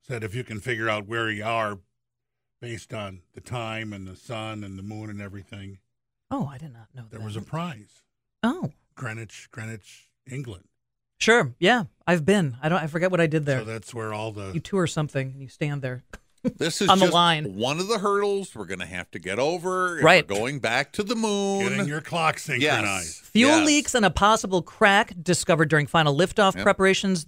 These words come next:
Speaker 2: are threatening the delay. As precious minutes ticked away, nasa repeatedly stopped and started the fueling of the Space Launch System rocket with nearly one million gallons of super cold hydrogen and
Speaker 3: How, do you know how
Speaker 2: oxygen.
Speaker 3: cold super cold is?
Speaker 2: Nope.
Speaker 3: We do.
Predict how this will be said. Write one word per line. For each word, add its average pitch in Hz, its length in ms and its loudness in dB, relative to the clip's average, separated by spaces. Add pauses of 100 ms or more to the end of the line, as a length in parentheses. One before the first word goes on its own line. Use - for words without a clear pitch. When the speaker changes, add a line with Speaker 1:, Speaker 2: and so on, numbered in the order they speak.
Speaker 2:
are 131 280 4
threatening 190 420 2
the 240 80 4
delay. 214 360 6
As 175 140 4
precious 180 380 0
minutes 185 320 4
ticked 196 240 0
away, 175 240 6
nasa 156 280 2
repeatedly 165 380 2
stopped 196 380 4 (320)
and 165 100 4
started 214 340 6
the 185 60 -6
fueling 208 320 4
of 165 60 2
the 156 80 0
Space 190 320 2
Launch 175 260 2
System 165 360 2
rocket 151 360 6
with - 140 2
nearly 151 260 6
one 175 320 4
million 175 300 2
gallons 160 340 4
of 131 100 -2
super - 360 -2
cold 220 240 4
hydrogen 170 500 2 (380)
and 170 200 6
Speaker 3:
How, 233 140 10
do 254 60 0
you 135 80 2
know 143 80 6
how - 80 6
Speaker 2:
oxygen. 147 160 4
Speaker 3:
cold 135 180 -2
super 147 320 -10
cold 139 300 -2
is? 175 240 -4
Speaker 2:
Nope. 254 140 8
Speaker 3:
We 151 100 2
do. 131 200 0